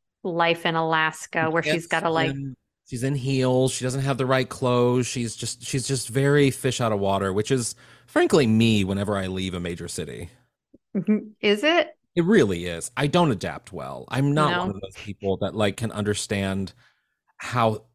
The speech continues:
Speaker 2: I just, I, th-, I think it's one of the things that probably Michael and I bonded over most at the beginning is that, like, we just don't ever want to be in a place where we have to, like, where we can't easily get, like, Coke.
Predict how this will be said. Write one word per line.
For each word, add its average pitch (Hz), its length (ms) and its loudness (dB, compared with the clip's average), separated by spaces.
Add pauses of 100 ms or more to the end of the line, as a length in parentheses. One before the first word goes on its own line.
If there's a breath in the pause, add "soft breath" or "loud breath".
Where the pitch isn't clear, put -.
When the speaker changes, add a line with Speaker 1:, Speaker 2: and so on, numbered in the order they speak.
(120)
Speaker 2:
I 127 120 0
just, 123 320 -4
I, 123 120 -2
th-, 113 280 -8
I 127 120 0
think 156 160 0
it's 143 80 0
one 147 100 4
of 123 60 2
the 120 80 2
things 120 260 -2
that 113 100 0
probably 107 300 -2
Michael 104 260 -2
and 104 80 -2
I 98 60 -4
bonded 95 300 -6
over 98 180 -4
most 98 320 -4
at - 60 -20
the 87 40 -18
beginning 110 280 -4
is 98 80 -4
that, 95 160 -4
like, 95 200 -6
we 113 120 -6
just 113 260 -4
don't 120 360 4 (420 soft breath)
ever 127 260 2
want 120 280 -2
to 113 100 -10
be 113 260 0
in 113 80 -4
a 113 60 0
place 110 480 -4
where 107 80 0
we 101 140 -2
have 101 240 -4
to, 113 100 -4
like, 95 400 -4 (240)
where 123 80 0
we 120 100 0
can't 135 300 -2
easily 107 400 0
get, 98 240 -6
like, 92 240 -6
Coke. - 480 -10